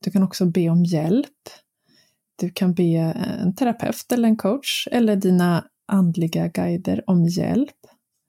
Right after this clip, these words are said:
Och, ehm, att vara ute i naturen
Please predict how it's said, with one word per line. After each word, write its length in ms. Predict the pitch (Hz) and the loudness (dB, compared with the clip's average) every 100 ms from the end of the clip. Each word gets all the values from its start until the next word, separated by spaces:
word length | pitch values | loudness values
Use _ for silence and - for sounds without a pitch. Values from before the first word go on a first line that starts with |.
| _ _ _ _ _ _ _ _ _ _ | _ _ _ _ _ _ _ _ _ _
Och, 560 | 196 185 - _ - 196 | -2 -2 -6 _ -6 -2
ehm, 640 | 180 180 175 175 175 180 - _ - - | 0 0 0 0 0 0 -4 _ -12 -6
att 200 | 165 - | -6 -2
vara 160 | 208 - | -2 0
ute 260 | 185 - | -2 2
i 20 | 190 | 2
naturen 920 | 190 - - 247 185 151 190 - | 2 0 -2 0 0 -4 -2 -4